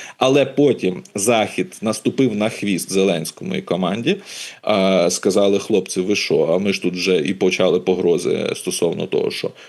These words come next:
грошей не дадуть, бо реформи немає, а в них же ж бюджети тріщать по швам, зарплати космічні, мільярди на дороги, мільярди на садівництво і так далі,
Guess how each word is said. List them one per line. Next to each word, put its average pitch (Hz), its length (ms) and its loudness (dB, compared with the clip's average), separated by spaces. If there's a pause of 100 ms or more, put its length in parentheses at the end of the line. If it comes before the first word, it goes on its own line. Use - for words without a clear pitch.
грошей 151 480 4
не 135 120 0
дадуть, 123 340 2
бо 107 160 2
реформи 104 460 0
немає, 92 440 0
а 101 60 2
в 98 80 -2
них 104 160 0
же 101 100 2
ж 92 60 -4
бюджети 98 500 0
тріщать 92 500 -2
по 87 100 0
швам, 135 380 0 (340)
зарплати 113 600 2
космічні, 101 1040 -2 (340)
мільярди 104 560 0
на 101 140 -2
дороги, 104 480 2
мільярди 98 520 0
на 95 120 0
садівництво 95 720 -2
і 90 60 0
так 90 220 -2
далі, 104 280 0